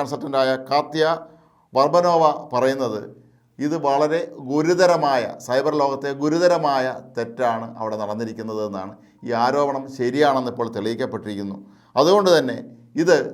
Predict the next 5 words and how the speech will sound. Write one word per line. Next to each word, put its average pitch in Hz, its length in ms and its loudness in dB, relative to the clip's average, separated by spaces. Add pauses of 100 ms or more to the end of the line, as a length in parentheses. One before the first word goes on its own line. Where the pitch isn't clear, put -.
(100)
തീർച്ചയായും 156 640 2 (360)
മിസ്റ്റർ 131 300 -8
ബീസ്റ്റിനെ 143 420 -4 (760)
പ്രതികൂലമായി 165 680 6 (260)
ബാധിക്കും 139 400 0